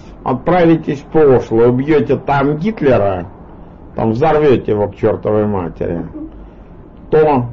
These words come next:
грубо говоря, сегодня найдется какой-нибудь документ,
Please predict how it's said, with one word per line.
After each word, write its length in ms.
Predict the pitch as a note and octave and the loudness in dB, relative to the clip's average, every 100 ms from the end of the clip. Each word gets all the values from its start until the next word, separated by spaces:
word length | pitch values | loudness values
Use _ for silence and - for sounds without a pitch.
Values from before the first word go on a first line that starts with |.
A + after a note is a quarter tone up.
| - | -2
грубо 300 | D3 D#3+ C#3+ | 0 2 2
говоря, 460 | C#3+ D#3 D3+ D3 | 2 2 4 2
сегодня 760 | C3+ - D#3+ G3 G#3+ D#3 C3 B2 | 0 0 2 4 2 2 0 0
найдется 680 | B2 C3 D3 D#3+ D3+ C#3 | 0 0 -2 -2 -2 -4
какой-нибудь 840 | B2+ C3+ - D3 C3+ C3 B2 C#3+ B2 | -4 -4 -2 2 2 2 2 0 0
документ, 760 | C#3 - F3 G#3 A#3 G#3 F#3+ | 0 2 4 4 2 2 0